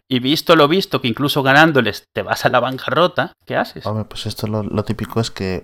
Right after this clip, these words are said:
Speaker 2: un player grande
Speaker 1: Ujú.
Speaker 2: empieza a mover fichas. Y estoy pensando en Facebook, con la compra de Oculus.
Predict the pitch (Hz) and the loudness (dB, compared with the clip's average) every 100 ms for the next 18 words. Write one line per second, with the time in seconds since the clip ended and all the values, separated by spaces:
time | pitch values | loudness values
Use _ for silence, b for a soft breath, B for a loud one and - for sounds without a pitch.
0 | - - 101 95 101 98 95 95 110 104 | -10 -8 -8 -6 -4 -4 -4 -4 -4 -4
1 | 101 127 - 139 117 113 117 _ 92 95 | -6 -8 -8 -8 -4 -4 -6 _ -10 -10
2 | 90 92 87 85 90 - 101 - - - | -8 -8 -8 -8 -12 -10 -12 -12 -18 -20
3 | - - 92 - 87 90 87 85 90 - | -20 -12 -10 -8 -8 -8 -8 -8 -10 -8
4 | 98 101 85 - _ _ 92 85 87 87 | -8 -8 -14 -16 _ _ -12 -10 -10 -12
5 | 92 92 101 - - 117 - | -12 -12 -12 -10 -12 -12 -18